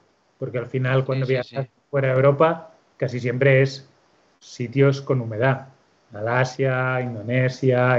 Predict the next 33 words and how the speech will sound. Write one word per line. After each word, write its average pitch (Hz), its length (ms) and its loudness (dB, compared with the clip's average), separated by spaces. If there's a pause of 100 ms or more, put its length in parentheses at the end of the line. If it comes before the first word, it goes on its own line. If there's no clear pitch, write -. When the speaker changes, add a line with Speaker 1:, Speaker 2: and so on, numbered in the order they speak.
Speaker 2:
Bueno, 127 300 -4
Speaker 1:
India. 127 180 -8
Speaker 2:
allí, 123 280 -10 (640)
por 120 160 -4
doquier. 110 420 -8 (880)
Speaker 1:
Una 160 260 2
vez 165 200 -8
llega 156 260 -2
la 165 120 0
moto, 208 560 0 (300)
el 135 240 -2
miércoles, 180 500 2
cuando 143 220 -2
ya 135 160 0
tienes 147 320 -2
el 147 100 0
box 143 200 2
montado, 196 640 2 (460)
la 123 200 -4
moto 131 280 -4
se 131 160 -8
desmonta 131 540 4
de 165 120 6
cero 220 460 2 (540)
y 135 100 0
entre 123 240 0
miércoles 131 540 2
y 139 60 0
jueves 175 340 0
la 143 120 0
montan 131 520 0
otra 113 160 -2
vez. 113 160 -4